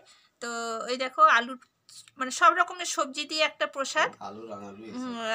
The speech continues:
Speaker 1: আলু, রাঙালু, পেঁপে, কুমড়ো, কাঁচকলা এসব দিয়ে একটা প্রসাদ, সবজি। আর এই দেখো পায়েস, সাবুর পায়েস এটা। এটা চালের পায়েস নয়, সাবুর পায়েস।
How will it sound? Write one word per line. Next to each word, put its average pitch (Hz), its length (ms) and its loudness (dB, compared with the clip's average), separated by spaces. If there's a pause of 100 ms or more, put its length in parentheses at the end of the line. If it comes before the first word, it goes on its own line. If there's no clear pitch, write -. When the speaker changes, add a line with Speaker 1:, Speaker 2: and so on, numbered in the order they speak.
(220)
Speaker 1:
আলু, 277 260 0
রাঙালু, 262 500 4
পেঁপে, 262 380 -4 (140)
কুমড়ো, 269 400 0
কাঁচকলা 262 560 0 (120)
এসব 262 280 -6
দিয়ে 254 240 -4
একটা 254 180 -4 (100)
প্রসাদ, 277 460 0 (760)
সবজি। 262 400 -2 (560)
আর 226 420 2
এই 254 100 0
দেখো 254 340 2 (840)
পায়েস, 247 320 4
সাবুর 269 320 2
পায়েস 226 380 2
এটা। 208 240 -4 (560)
এটা 262 140 -6
চালের 285 340 4
পায়েস 285 320 2
নয়, 302 160 2
সাবুর 269 360 -2
পায়েস। 277 480 0